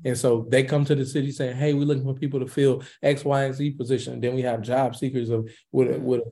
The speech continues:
Speaker 1: wide range of s-, different skill sets. And then we try to mesh the two best
Speaker 2: Yeah.
Speaker 1: that we can. And then in the midst of that, as you and I were just discussing,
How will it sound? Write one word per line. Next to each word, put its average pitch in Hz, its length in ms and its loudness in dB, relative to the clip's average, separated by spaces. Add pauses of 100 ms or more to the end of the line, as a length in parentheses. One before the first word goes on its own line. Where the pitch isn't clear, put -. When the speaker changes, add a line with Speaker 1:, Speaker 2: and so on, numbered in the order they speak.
(160)
Speaker 1:
wide 127 520 2
range 127 280 2
of 117 80 -6
s-, - 80 -14
different 127 480 -2
skill 147 340 2
sets. 120 320 2 (300)
And 120 140 -4
then 123 200 0
we 123 140 0
try 120 320 0
to 113 440 -4 (200)
mesh 120 320 -2
the 113 160 -4
two 113 400 -2 (560)
best 123 260 0
Speaker 2:
Yeah. - 120 -8
Speaker 1:
that - 120 -16
we 117 140 -10
can. 120 420 0
And 120 180 -2
then 120 380 0 (240)
in 123 140 -2
the 113 80 0
midst 143 320 2
of 117 160 0
that, 120 340 0 (220)
as 117 200 2
you 131 140 2
and 123 100 0
I 120 160 0
were 113 120 -4
just 175 220 0
discussing, 117 640 -6